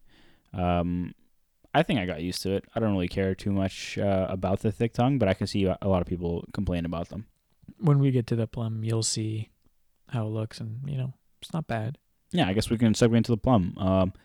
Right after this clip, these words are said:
Speaker 1: I think if these plums were to release a year ago, I don't think they would have, I mean, there's not a, a huge amount of hype, but I know these will not, uh, sell for less in retail. And there will definitely be profit to be made. So
Speaker 2: Yeah,
Speaker 1: the, the
Speaker 2: sorry.
Speaker 1: plums.
Speaker 2: These are, the plums is what I'm talking about when I was talking about the one ten U S D for retail.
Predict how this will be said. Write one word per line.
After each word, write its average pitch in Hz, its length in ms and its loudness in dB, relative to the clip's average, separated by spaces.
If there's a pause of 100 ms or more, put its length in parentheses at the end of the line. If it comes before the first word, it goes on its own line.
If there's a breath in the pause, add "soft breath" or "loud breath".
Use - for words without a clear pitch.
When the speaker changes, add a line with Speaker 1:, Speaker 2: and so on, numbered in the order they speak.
(380 soft breath)
Speaker 1:
I 107 120 2
think 147 360 4
if 113 240 2
these 117 240 2
plums 117 320 4
were 117 80 4
to 110 60 2
release 101 380 2
a 95 40 -4
year 95 260 2
ago, 131 440 0
I 90 100 0
don't 107 200 2
think 104 200 -2
they 98 80 2
would 90 220 0
have, 90 500 -2
I 113 60 0
mean, 104 120 4
there's 104 200 4
not 117 120 6
a, 104 120 4 (100)
a 110 40 2
huge 117 300 2
amount 120 200 4
of 113 60 2
hype, 147 200 2
but 110 80 2
I 98 60 4
know 104 160 6
these 101 220 4
will 92 120 2
not, 92 480 4 (420 loud breath)
uh, 87 380 2 (160)
sell 92 240 2
for 85 180 0
less 85 260 0
in - 100 -8
retail. - 400 -8 (840)
And 107 100 4
there 90 80 4
will 95 60 4
definitely 98 300 2
be 95 40 -4
profit 92 340 0
to - 60 -6
be 95 60 -2
made. 90 300 -4
So 135 60 2
Speaker 2:
Yeah, 117 140 2
Speaker 1:
the, 117 60 -2
the 113 100 -4
Speaker 2:
sorry. 120 140 2
Speaker 1:
plums. 147 320 2 (200 soft breath)
Speaker 2:
These 143 320 6
are, 123 140 2 (340)
the 127 100 -8
plums 123 280 -2
is 117 100 -4
what 113 120 0
I'm 110 60 -2
talking 110 220 -4
about 107 240 -4
when 117 80 -6
I 113 80 -2
was 107 80 -6
talking 113 160 -6
about 110 160 -6
the 110 80 -6
one 110 180 -2
ten 120 360 -6
U 113 120 -4
S 113 120 -8
D 127 160 -8
for 127 140 -10
retail. 131 400 -8